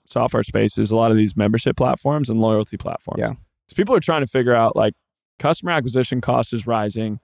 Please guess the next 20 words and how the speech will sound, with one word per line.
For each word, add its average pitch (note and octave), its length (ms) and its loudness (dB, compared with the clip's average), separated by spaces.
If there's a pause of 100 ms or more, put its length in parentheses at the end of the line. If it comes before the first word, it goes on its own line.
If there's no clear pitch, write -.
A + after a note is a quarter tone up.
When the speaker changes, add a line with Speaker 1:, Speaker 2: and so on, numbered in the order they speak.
Speaker 2:
Yeah. - 140 -4 (120)
Speaker 1:
And A2+ 380 0
how C3+ 180 0
do C3 120 4
I B2 120 2
extract A2+ 460 -4
more A2+ 160 0
out G#2+ 80 0
of G2+ 60 -2
the G2+ 40 -10
customers A2+ 540 -6
I've A#2 220 -2
already A#2 420 0
acquired C3+ 460 0
Speaker 2:
One B2 100 4
hundred B2 160 0
percent. - 360 -10 (280)
Speaker 1:
without B2 240 -8
spending B2 300 -4
more? C#3+ 340 0